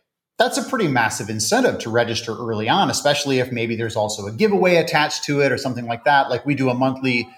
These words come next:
you know, giveaway that's attached with that. When they register the warranty, they're entered in the, in the giveaway.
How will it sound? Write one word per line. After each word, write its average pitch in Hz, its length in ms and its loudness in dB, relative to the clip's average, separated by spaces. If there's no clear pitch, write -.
you 120 80 -8
know, 117 100 0
giveaway 127 540 2
that's 113 180 -4
attached 113 440 -4
with 117 100 -6
that. 120 220 4
When 107 100 -4
they 107 80 -2
register 113 340 -2
the 107 100 -8
warranty, 120 420 -6
they're 104 160 -4
entered 104 220 -10
in 98 120 -18
the, 101 220 -16
in 113 140 -18
the 104 60 -18
giveaway. 135 600 0